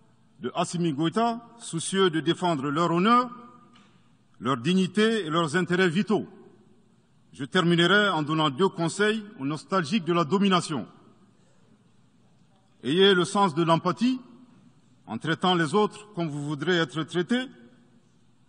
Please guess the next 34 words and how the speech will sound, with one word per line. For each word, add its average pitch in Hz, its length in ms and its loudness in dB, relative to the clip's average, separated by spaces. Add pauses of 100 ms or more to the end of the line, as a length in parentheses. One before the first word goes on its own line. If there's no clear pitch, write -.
(440)
ou 127 100 -4
en 147 60 0
ne 151 120 -2
faisant 156 320 -2
pas 170 180 2
aux 160 160 0
autres 196 320 -2
ce - 120 -10
que 170 120 -6
vous 147 180 -4
ne 156 100 -2
voudrez 143 300 -6
pas 185 340 0 (1600)
qu'on 143 100 -2
vous 143 140 -2
fasse. - 500 -2 (1400)
Le 113 60 -10
second 190 320 0
conseil, 214 540 0 (540)
revoyez 143 340 0
vos 147 160 -4
copies, 226 440 -4 (960)
revoyez 135 320 0
vos 143 140 -2
modèles, 202 520 2 (760)
revoyez 156 360 2
vos 156 120 -2
logiciels 170 560 0
pour 170 180 -4
intégrer 170 440 0
le 165 100 -4
changement 160 500 -2
de 135 100 -6
mentalité 165 640 -2